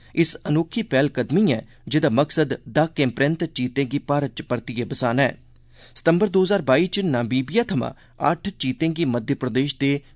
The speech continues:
कूनो राश्ट्री उद्यान च आह्न्नेआ गेआ हा। ब'रे दो ज्हार त्रेई च दक्खन अफ्रीका थमां बारां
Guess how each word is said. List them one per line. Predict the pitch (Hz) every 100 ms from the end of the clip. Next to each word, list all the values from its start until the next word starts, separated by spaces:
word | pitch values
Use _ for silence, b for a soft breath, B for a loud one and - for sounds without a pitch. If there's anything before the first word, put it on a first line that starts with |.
| -
कूनो | 156 170 190 156
राश्ट्री | 117 127 - 151 -
उद्यान | 127 123 117 123
च | -
आह्न्नेआ | 120 123 139
गेआ | 107 117 120
हा। | 127 - b b b b
ब'रे | 127 127
दो | 120 113
ज्हार | 127 123
त्रेई | 123 165
च | - 117 b b -
दक्खन | 139 - 127
अफ्रीका | - 127 127 185
थमां | 139 135 139 b - 110
बारां | 135 160 202